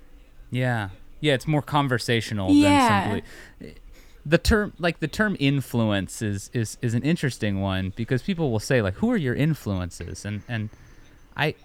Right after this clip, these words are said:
Speaker 1: I certainly, of course, I understand where that comes from. Everybody starts off with just these, "I like this and I like this and I like whoever,"
Speaker 2: <laughs>
Speaker 1: and I, and I gotta,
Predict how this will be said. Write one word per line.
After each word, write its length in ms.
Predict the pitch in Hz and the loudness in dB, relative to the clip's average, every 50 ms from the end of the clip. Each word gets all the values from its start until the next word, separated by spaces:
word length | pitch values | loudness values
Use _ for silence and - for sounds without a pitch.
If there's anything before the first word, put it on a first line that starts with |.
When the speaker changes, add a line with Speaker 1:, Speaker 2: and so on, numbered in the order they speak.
| - - _ _ - | -20 -20 _ _ -2
Speaker 1:
I 200 | 131 147 151 - - - | -2 -2 -2 -4 -8 -14
certainly, 480 | - - - 233 277 262 127 104 101 101 | -10 -4 -2 -2 0 0 0 0 0 0
of 120 | 101 - | -2 -4
course, 220 | - - 208 - - | -2 -2 -2 0 2
I 80 | 107 113 | 2 2
understand 400 | 151 196 131 - - 120 117 117 | 2 2 0 0 2 2 4 4
where 100 | 110 104 | 4 4
that 180 | 98 85 - | 2 2 0
comes 280 | - 120 135 190 196 - | 0 0 0 0 0 -2
from. 220 | - 101 98 101 | -2 0 0 0
Everybody 460 | 113 120 151 165 131 110 104 101 98 | 0 0 -2 -2 0 0 0 0 0
starts 420 | 92 - - - 101 101 101 - - | -2 -4 -4 -2 -2 -2 -2 -2 0
off 400 | 98 101 110 101 - - - - | 0 2 2 0 -2 -4 -12 -6
with 200 | 104 98 87 - - - - - | -4 -4 -4 -4 -6 -18 -16 -10
just 260 | - 92 - - - | -10 -10 -10 -8 -6
these, 380 | 98 92 90 87 - - - - - - - - - - - | -6 -4 -4 -6 -8 -10 -16 -20 -20 -20 -20 -20 -16 -8 -4
"I 60 | - | -2
like 240 | 107 117 113 110 - | 0 2 2 0 0
this 320 | 101 101 110 127 143 - - | 0 2 2 2 2 0 -2
and 80 | 107 | -2
I 60 | 98 | 0
like 240 | 95 98 95 95 - | 0 -2 -2 -4 0
this 340 | 117 110 110 117 - - - | 0 2 2 0 -2 -2 -4
and 140 | 101 92 87 | -2 -2 -2
I 80 | 87 | -2
like 320 | 90 92 85 85 87 - - _ - - _ - - - - - - | -2 0 0 -2 -2 -4 -12 _ -20 -20 _ -20 -20 -20 -20 -18 -8
whoever," 580 | - 120 117 117 127 123 110 98 95 98 254 240 - 233 | -2 2 6 6 6 6 4 4 4 4 4 2 2 -2
Speaker 2:
<laughs> 100 | 214 - | -6 -4
Speaker 1:
and 140 | - 110 107 | -2 0 0
I, 120 | 98 92 - | 0 -2 -2
and 140 | 101 104 107 | -2 0 0
I 100 | 107 113 | 0 0
gotta, 220 | 113 120 113 113 | 0 0 0 -2